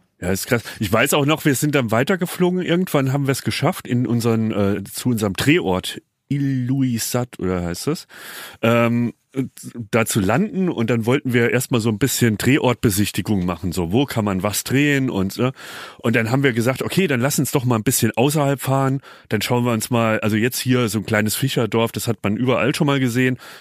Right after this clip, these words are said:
Wir würden gern mal so ein bisschen raus, auch in die Gletscher und so. Und da haben die gesagt, ja, wir können jetzt schon losfahren, aber da vorne, hundert Meter weiter, da endet die Straße. Und da habe ich so gesagt, ja, ja, aber,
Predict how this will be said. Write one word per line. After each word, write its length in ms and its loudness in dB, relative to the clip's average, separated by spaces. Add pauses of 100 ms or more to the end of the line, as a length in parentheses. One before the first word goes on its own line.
Wir 140 2
würden 180 2
gern 160 0
mal 140 0
so 80 0
ein 80 -2
bisschen 260 -2
raus, 400 0
auch 160 -6
in 120 0
die 80 -2
Gletscher 540 -2
und 140 0
so. 220 0 (600)
Und 220 4
da 100 2
haben 120 2
die 100 4
gesagt, 260 2
ja, 280 2
wir 80 2
können 220 0
jetzt 200 -4
schon 200 0
losfahren, 680 0
aber 480 2 (380)
da 100 0
vorne, 540 2 (400)
hundert 260 4
Meter 300 2
weiter, 360 2
da 120 -2
endet 320 0
die 80 0
Straße. 540 0 (680)
Und 80 0
da 120 2
habe 120 0
ich 80 2
so 100 0
gesagt, 320 0
ja, 160 2
ja, 340 0
aber, 220 -2